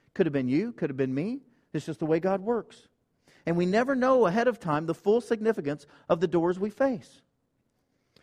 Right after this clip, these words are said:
What we're told in Genesis eleven, thirty-one to thirty-two is that there was a man named Terah, and he lived in a city called Ur of the Chaldeans. So Terah took his son Abram, the same Abraham that we know of,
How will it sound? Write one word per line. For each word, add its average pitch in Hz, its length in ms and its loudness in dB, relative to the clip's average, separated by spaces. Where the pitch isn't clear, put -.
What 202 160 6
we're 196 100 2
told 202 440 8
in 165 180 -4
Genesis 190 400 -4
eleven, 170 320 2
thirty-one 185 420 0
to 160 80 -2
thirty-two 147 720 -2
is 151 140 0
that 160 240 4
there 170 100 2
was 175 100 -2
a 175 60 0
man 214 240 0
named 220 220 -4
Terah, 120 420 -2
and 139 120 -4
he 185 80 0
lived 190 220 2
in 160 100 -4
a 151 40 -2
city 170 240 -4
called 160 420 0
Ur 165 220 0
of 135 140 -6
the 143 60 -10
Chaldeans. 139 680 -6
So 190 100 -2
Terah 262 240 6
took 254 180 -4
his 196 140 0
son 180 240 0
Abram, 156 400 -2
the 143 100 -6
same 160 300 -2
Abraham 143 400 -4
that 127 80 -4
we 156 160 -2
know 107 220 -4
of, 113 160 -8